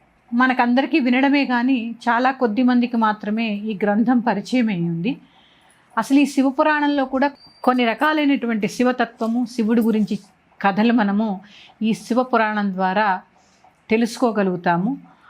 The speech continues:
ఆ ప్రయత్నంలో భాగంగానే కార్తీక పురాణంతో పాటు ఈ శివపురాణాన్ని కూడా మీరు ఆదరిస్తారని, మీకు ఒక్కొక్కటిగా ఆ శివతత్వం పూర్తిగా అర్థమవ్వాలని మనస్ఫూర్తిగా కోరుకుంటూ,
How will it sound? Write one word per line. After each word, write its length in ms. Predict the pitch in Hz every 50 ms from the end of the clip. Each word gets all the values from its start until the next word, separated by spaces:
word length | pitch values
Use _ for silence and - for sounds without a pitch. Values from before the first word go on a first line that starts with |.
| - -
ఆ 140 | 196 196 220
ప్రయత్నంలో 640 | 254 - 269 262 262 254 262 262 254 240 240 233 226
భాగంగానే 800 | 220 170 170 196 196 196 202 208 202 190 190 190 202 220 208 196 - -
కార్తీక 420 | - 196 214 233 - - 277 262
పురాణంతో 580 | 269 - 247 233 240 233 208 202 202 190 202 196
పాటు 400 | 190 - 202 220 220 - 320 339 - - - - - _ -
ఈ 100 | 226 220
శివపురాణాన్ని 880 | 175 - - 247 247 254 254 285 254 262 254 247 240 233 226 226 220 208
కూడా 280 | - - 226 208 269
మీరు 240 | 269 254 247 202 196
ఆదరిస్తారని, 880 | 180 180 180 185 202 190 208 202 - - 214 196 196 208 226 240 294 330 - - - _ _ _ -
మీకు 180 | 196 190 - 196
ఒక్కొక్కటిగా 640 | 185 - - 294 277 - 294 269 311 269 277 285
ఆ 120 | 285 269 254
శివతత్వం 680 | - - 247 233 254 254 277 269 269 - - 277 277 262
పూర్తిగా 480 | - 247 240 240 - - 269 240 247
అర్థమవ్వాలని 880 | 233 214 196 175 170 196 226 254 262 254 240 240 240 226 226 220 208 202
మనస్ఫూర్తిగా 840 | 190 190 190 196 202 - - 226 220 214 - - 214 202 214 226 247
కోరుకుంటూ, 680 | 233 - - 196 185 185 190 - 226 226 214 - 302